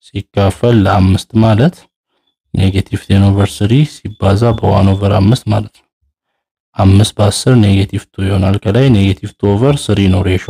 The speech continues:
ኔጌቲቭ ቱ ኦቨር ስሪ። ጂ ዋኑ ፋይቭ ነው። አሩ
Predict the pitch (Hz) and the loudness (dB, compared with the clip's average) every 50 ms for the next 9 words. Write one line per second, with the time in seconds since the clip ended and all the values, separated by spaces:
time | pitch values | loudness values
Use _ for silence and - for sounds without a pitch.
0 | 98 - _ _ _ _ - 101 101 98 98 98 95 - 101 98 - - - 107 | -10 -10 _ _ _ _ -2 0 0 2 2 0 0 -2 -4 -6 -4 -2 -2 0
1 | 104 101 131 160 190 - - _ _ _ _ _ - - - 107 104 101 - _ | 0 2 2 0 0 -2 -4 _ _ _ _ _ -20 -16 -10 -8 -10 -10 -10 _
2 | _ _ _ _ _ _ _ _ _ _ _ _ _ _ _ _ _ _ _ _ | _ _ _ _ _ _ _ _ _ _ _ _ _ _ _ _ _ _ _ _
3 | _ _ _ - 113 110 110 120 123 123 120 117 123 147 180 196 - _ _ _ | _ _ _ -6 -4 0 2 2 4 4 4 4 4 4 2 2 -2 _ _ _
4 | _ _ _ _ _ - 101 101 98 92 - - 98 101 - _ _ _ _ _ | _ _ _ _ _ -6 -4 -2 -2 -4 -4 -8 -10 -10 -12 _ _ _ _ _
5 | _ _ _ _ _ _ _ _ _ _ _ _ _ _ _ _ _ _ _ - | _ _ _ _ _ _ _ _ _ _ _ _ _ _ _ _ _ _ _ -4
6 | - 113 113 113 | 0 0 2 2